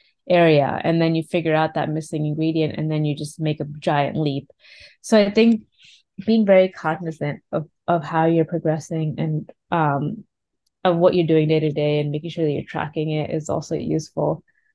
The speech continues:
What else? How else do you learn? And honestly, just, like,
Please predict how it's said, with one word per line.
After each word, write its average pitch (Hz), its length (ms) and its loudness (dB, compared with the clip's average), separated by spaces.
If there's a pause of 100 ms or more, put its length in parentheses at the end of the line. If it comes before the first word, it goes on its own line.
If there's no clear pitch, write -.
(600)
What 208 180 6
else? 165 400 2 (180)
How 226 140 6
else 190 220 4
do 190 80 -6
you 165 100 2
learn? 160 340 0
And 311 100 0
honestly, 453 340 2
just, 285 200 -6
like, 240 300 2